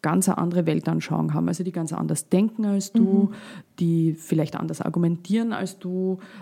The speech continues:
Speaker 1: äh, die sich anders benehmen als du?
Speaker 2: Mhm. Ähm, ja, das ist natürlich ein, ein schwieriges Thema, aber bei mir ist eigentlich so, eben diese, diese Ebene der, der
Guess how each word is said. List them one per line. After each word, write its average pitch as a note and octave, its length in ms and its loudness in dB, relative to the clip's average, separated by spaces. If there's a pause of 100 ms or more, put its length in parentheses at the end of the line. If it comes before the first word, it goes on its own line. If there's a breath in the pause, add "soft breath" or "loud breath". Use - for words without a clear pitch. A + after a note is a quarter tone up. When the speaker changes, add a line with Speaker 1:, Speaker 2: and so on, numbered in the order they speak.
Speaker 1:
äh, E3 160 0
die E3+ 140 0
sich E3 200 0
anders D#3+ 220 0
benehmen D3+ 420 -6
als - 220 -8
du? - 280 -10
Speaker 2:
Mhm. G#3+ 420 0 (840 loud breath)
Ähm, G#3+ 460 0 (120)
ja, G3 280 -2
das G#3+ 180 -4
ist A3 140 -6
natürlich A3 400 0
ein, G#3+ 160 0
ein G3+ 140 -2
schwieriges G#3+ 480 -2
Thema, G3+ 380 0
aber F#3+ 180 -2
bei G#3 120 0
mir G#3+ 200 4
ist C4 160 -4
eigentlich A3 340 -2
so, A3+ 400 -4 (120)
eben A3 260 2
diese, G#3+ 580 -2 (480)
diese A#3 220 2
Ebene G#3+ 480 2
der, F#3+ 400 0 (120)
der F3+ 560 -2